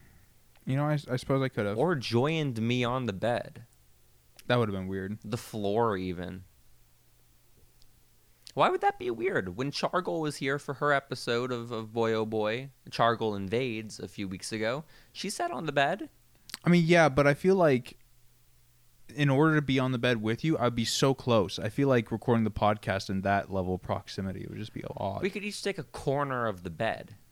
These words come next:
Speaker 2: and do it Jen's out, you know? <laughs>
Speaker 1: So not even looking at each
Speaker 2: <laughs> No,
Speaker 1: other.
Speaker 2: just opposite. Yeah, directions.
Speaker 1: I mean, I guess.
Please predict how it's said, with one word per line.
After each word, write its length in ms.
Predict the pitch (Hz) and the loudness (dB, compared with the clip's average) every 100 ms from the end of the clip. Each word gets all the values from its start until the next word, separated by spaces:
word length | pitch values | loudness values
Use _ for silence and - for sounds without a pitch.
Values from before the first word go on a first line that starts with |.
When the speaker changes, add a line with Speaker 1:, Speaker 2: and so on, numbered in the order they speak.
| - | -6
Speaker 2:
and 180 | 131 156 | -2 0
do 140 | 143 135 | 0 0
it 140 | 101 | -4
Jen's 420 | 90 113 110 98 95 | -2 0 0 -2 -2
out, 440 | 90 - - - _ _ _ - - | -2 -6 -20 -20 _ _ _ -20 -10
you 160 | 110 | -4
know? 300 | 113 127 143 143 - _ _ - - - _ - - _ - | -2 -2 -4 -10 -20 _ _ -20 -20 -20 _ -20 -20 _ -20
<laughs> 60 | - - - - - | -16 -14 -12 -14 -6
Speaker 1:
So 220 | - 160 | 2 4
not 240 | 147 139 143 | 6 4 4
even 220 | 135 127 | 2 2
looking 320 | 131 - 110 | 2 2 2
at 80 | 101 | 2
each 160 | 104 135 | 0 2
Speaker 2:
<laughs> 20 | |
No, 60 | |
Speaker 1:
other. 160 | 131 110 330 349 381 | 2 2 2 4 6
Speaker 2:
just 300 | - - - | 6 4 2
opposite. 720 | 135 139 - 123 117 104 - 226 220 180 | 0 0 -2 -2 -2 -2 -4 -12 -14 -2
Yeah, 300 | 123 110 101 | 4 6 4
directions. 880 | 95 113 117 - - 104 110 - - - - - - | 2 4 4 4 -4 -6 -8 -10 -12 -18 -20 -20 -8
Speaker 1:
I 140 | - - | -6 0
mean, 160 | 131 | 2
I 120 | 117 117 | 2 2
guess. 760 | 135 - 185 131 127 - - | 0 2 2 2 0 -4 -10